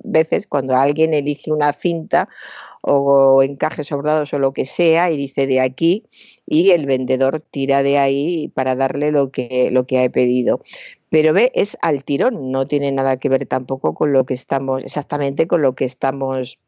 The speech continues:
mm, comentando. Luego también, eh, tenemos tirón para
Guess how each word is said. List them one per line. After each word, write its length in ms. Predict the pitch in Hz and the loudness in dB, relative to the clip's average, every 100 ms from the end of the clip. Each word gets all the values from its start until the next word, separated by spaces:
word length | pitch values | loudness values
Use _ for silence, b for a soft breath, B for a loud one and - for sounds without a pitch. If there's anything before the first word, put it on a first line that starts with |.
| _ _ | _ _
mm, 360 | 120 123 127 123 | -4 0 0 0
comentando. 920 | - 135 131 127 196 214 208 135 - B B B _ _ _ _ _ | 0 0 0 -2 0 0 2 0 -2 B B B _ _ _ _ _
Luego 300 | 165 185 202 | 0 2 2
también, 520 | 196 175 175 190 214 - | 0 -2 0 0 0 -4
eh, 440 | 113 156 147 143 139 | 0 2 2 2 -2
tenemos 400 | 139 160 180 - | -4 -2 -4 0
tirón 560 | 170 170 180 202 - _ | 2 4 2 -2 -10 _
para 840 | 160 151 143 139 139 139 131 - | -2 0 0 0 -2 -4 -6 -6